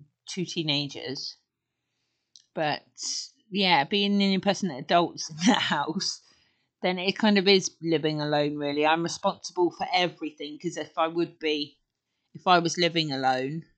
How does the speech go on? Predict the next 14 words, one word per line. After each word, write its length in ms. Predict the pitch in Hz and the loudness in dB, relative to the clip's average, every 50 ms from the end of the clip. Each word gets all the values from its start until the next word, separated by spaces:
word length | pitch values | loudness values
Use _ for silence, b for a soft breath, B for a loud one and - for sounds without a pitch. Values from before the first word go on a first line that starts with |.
| _ _ _ _ _ _ _ _ _ _ _ | _ _ _ _ _ _ _ _ _ _ _
actually 280 | _ 180 156 - - 202 | _ -4 -2 -2 -2 -2
probably 260 | - 202 196 175 185 | 0 0 0 2 2
more, 260 | 180 190 196 202 202 160 | 4 8 8 8 8 6
'cause 120 | - - | 4 -2
I've 140 | 160 139 - | -8 -8 -8
got 120 | - - | -16 -16
two 160 | - - 202 175 | -12 -12 -12 -12
kids 300 | - - 214 190 - - | -10 -12 -14 -14 -14 -18
to 80 | 277 | -16
be 180 | - 156 139 135 | -14 -12 -12 -10
responsible 760 | 135 151 - - - 151 147 151 - - _ - 139 131 - | -12 -14 -16 -14 -14 -14 -14 _ -20 -20 _ -12 -12 -12 -6
for. 260 | _ 151 139 139 135 127 | _ -4 -2 -2 -4 -2
But, 220 | - 151 160 - | 0 0 0 2
um, 300 | - 165 190 202 214 220 | 2 0 0 0 -2 -4